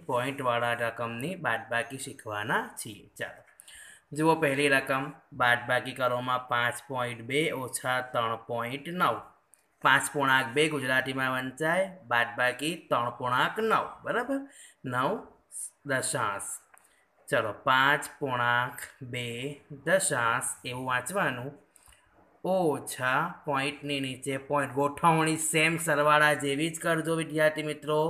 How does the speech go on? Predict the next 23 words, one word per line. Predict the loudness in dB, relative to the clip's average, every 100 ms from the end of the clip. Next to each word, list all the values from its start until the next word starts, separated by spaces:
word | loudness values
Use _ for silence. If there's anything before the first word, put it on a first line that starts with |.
| -2 -14 -18 -18 _
ગોઠવણી | 2 2 6 6 6 4
આવશે | 6 6 4 2 0
તો | 2 -2
જ | -2
તમારો | 0 2 4
દાખલો | 4 4 2 0
પરફેક્ટ | 2 -2 0 -2 -2 -4
કહેવાશે. | 0 0 -2 -6 -16 _ -20 -20 -20 -10
જુઓ, | -6 -4
પોઇન્ટની | 0 0 0 0 -4
પહેલાં | 0 0 2 2 2
ત્રણ | 0 0
છે | -2 -2 -2
તો | -2
પોઇન્ટની | -2 -4 -4 -8 -10
પહેલાં | -8 -6 -2 -2 0
ત્રણ | -2 0
ગોઠવો, | 0 -2 0 -2 0 -2
પોઇન્ટ | -2 -4 -4 -4
પછી | -4 -4 -4 -8
નવ | -4 -4 -4
છે | -6 -10
તો | -6 -6